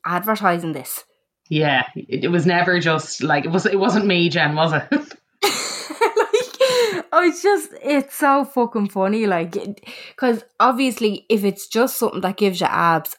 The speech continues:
Speaker 1: and you're trying to market it to a very, like that late girl said, a very inactive person, you'd imagine the type of person who'd be using it, or, like, the results would be somebody with no muscles, like, quite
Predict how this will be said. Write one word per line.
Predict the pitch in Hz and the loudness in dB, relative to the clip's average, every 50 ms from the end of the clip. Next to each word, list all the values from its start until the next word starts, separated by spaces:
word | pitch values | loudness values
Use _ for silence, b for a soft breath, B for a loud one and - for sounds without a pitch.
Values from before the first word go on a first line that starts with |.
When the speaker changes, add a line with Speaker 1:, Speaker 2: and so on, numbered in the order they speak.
| - | -8
Speaker 1:
and | - 170 170 | -6 -4 -2
you're | 165 160 160 156 _ _ _ _ _ - - | -2 -2 -2 -4 _ _ _ _ _ -18 -8
trying | - - 190 185 | -4 -2 -2 0
to | 180 | 0
market | 175 175 175 175 185 196 - 180 | 0 2 2 2 0 0 0 2
it | 165 160 156 165 - | 2 2 0 -2 -4
to | - - 185 165 160 160 151 - | -4 -2 -2 0 0 -2 -2 -4
a | 165 | -2
very, | 180 170 170 170 165 160 - - _ _ - | -2 0 0 0 -2 -4 -6 -8 _ _ -20
like | - - 156 165 160 - - | -10 -6 -6 -6 -4 -4 -4
that | 165 165 - _ _ _ _ - 165 - | -4 -4 -6 _ _ _ _ -14 -12 -8
late | - 180 170 165 - _ _ - | -4 -4 -4 -4 -6 _ _ -6
girl | - 175 165 165 160 | -4 -4 -4 -4 -4
said, | - 170 156 156 156 - B B B B B B B B - | -2 0 0 0 -2 -6 B B B B B B B B -2
a | 180 | 0
very | 185 185 175 - | 0 2 0 0
inactive | - 175 165 156 156 165 - - - - | 0 -2 -2 -2 -2 -4 -4 -6 -6 -4
person, | - 180 160 156 160 160 - 156 151 B B B B B B B B B _ _ _ _ - | -4 -2 -2 -2 -2 -4 -6 -10 -14 B B B B B B B B B _ _ _ _ 0
you'd | 202 208 196 | 4 4 4
imagine | 190 180 185 185 202 208 214 196 185 | 4 4 4 4 4 4 2 0 0
the | 175 175 | 0 -2
type | - 202 185 180 180 | 0 0 0 0 -2
of | 165 - | -4 -2
person | 180 170 165 165 - 165 160 | -2 -2 -2 -2 -4 -4 -4
who'd | 160 170 170 165 - | -2 -2 -4 -2 -2
be | 160 160 160 156 151 - - _ _ _ _ _ | -2 -2 -2 -4 -6 -8 -12 _ _ _ _ _
using | - 208 196 180 180 180 180 190 | 0 2 2 2 2 2 0 0
it, | - - | 0 2
or, | 175 175 | 2 2
like, | 175 175 170 - | 2 0 -2 -2
the | 185 | -2
results | 170 170 180 165 180 175 175 185 175 - 190 | -2 -2 0 0 2 2 2 0 0 -2 -4
would | 175 160 | -4 -2
be | - 180 175 170 160 - _ - | -2 -2 -2 -2 -4 -6 _ -4
somebody | - 208 202 190 190 185 180 | -2 0 2 2 0 0 0
with | 170 175 165 | 0 0 2
no | 175 175 180 190 208 226 220 190 - - | 4 4 6 6 6 6 4 0 -2 -4
muscles, | - 175 170 165 165 - 170 160 170 - - - - _ _ _ _ _ _ _ _ - | -4 -4 -2 -4 -4 -4 -4 -4 -4 -4 -8 -12 -12 _ _ _ _ _ _ _ _ -4
like, | 175 175 165 165 - _ - | -2 -2 -2 -2 -8 _ -4
quite | - 202 190 190 202 208 196 - | 0 2 2 2 2 0 -4 -6